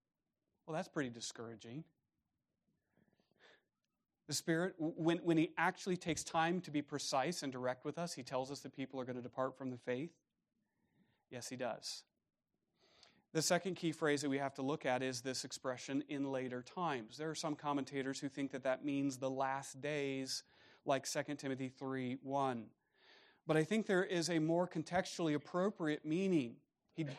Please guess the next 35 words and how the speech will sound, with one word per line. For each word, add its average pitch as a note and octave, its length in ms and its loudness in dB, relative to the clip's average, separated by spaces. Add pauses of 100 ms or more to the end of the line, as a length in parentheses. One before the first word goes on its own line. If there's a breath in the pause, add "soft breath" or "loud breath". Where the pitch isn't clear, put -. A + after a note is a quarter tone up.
(140)
Paul F#3 220 6
does F#3 300 4
not - 240 4
say, D#3 380 2
"In C4+ 280 4
the B3 100 2
last F3+ 500 2
days, B2+ 320 -2
in G#3+ 140 4
the A3+ 180 -2
end A3+ 260 4
of G3+ 140 0
time." C3 420 -2 (300 loud breath)
He F3+ 100 4
uses G3 380 4
a F#3 140 2
new G3+ 340 4
expression, B2+ 800 0 (720)
and E3 100 2
it F#3+ 80 2
simply G#3 320 2
means D#3+ 400 6 (160)
later, E3 480 2 (320)
afterward, C#3 600 0 (160)
later A3+ 340 6
on. C#3+ 220 6 (1300 soft breath)
So A3+ 120 6
in A3 80 6
the A3+ 80 4
life B3 260 6
of A#3 120 4
everyone, A3 360 6
well, B3 240 6
later B3 320 4
on, C3 380 2